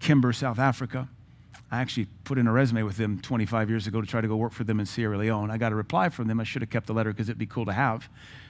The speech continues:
They said, "We appreciate your interest. We don't need young geologists at this time." And that kept me out of Africa. But De Beers had so many diamonds in the early part of the nineteenth, excuse me, twentieth century,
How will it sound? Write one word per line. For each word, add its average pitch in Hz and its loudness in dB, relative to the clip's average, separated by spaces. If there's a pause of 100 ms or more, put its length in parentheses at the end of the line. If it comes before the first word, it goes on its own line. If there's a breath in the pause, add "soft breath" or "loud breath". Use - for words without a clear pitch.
(100)
They 143 2
said, 151 4
"We 156 6
appreciate 135 4
your 123 4
interest. 127 0
We 131 4
don't 127 4
need 117 2
young 113 2
geologists 113 2
at 104 -4
this 104 -8
time." 98 -2
And 104 0
that 131 0
kept 123 -4
me 120 -2
out 101 -2
of 104 -6
Africa. 127 -4 (960 soft breath)
But 113 0
De 127 2
Beers 170 8
had 151 6
so 165 2
many 156 10
diamonds 147 6
in 135 8
the 139 6
early 151 4
part 143 2
of 123 2
the 127 2
nineteenth, 131 2 (140)
excuse - -2
me, 113 0
twentieth 143 6
century, 113 -2